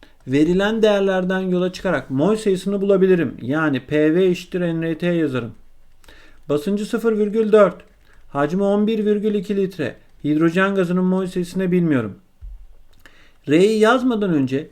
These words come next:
sıcaklığın olduğu yere iki yüz yetmiş üç artı iki yüz yetmiş üçten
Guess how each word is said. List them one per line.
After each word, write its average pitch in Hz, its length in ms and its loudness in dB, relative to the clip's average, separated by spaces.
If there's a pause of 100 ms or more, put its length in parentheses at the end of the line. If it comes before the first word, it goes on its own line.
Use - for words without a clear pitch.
(140)
sıcaklığın 175 640 0
olduğu 202 420 2
yere 143 320 2 (640)
iki - 280 -10
yüz 196 220 -2
yetmiş 196 420 -4
üç 214 140 -8
artı 190 340 0
iki 190 260 -8
yüz 185 160 -2
yetmiş 185 380 -2
üçten 175 480 -2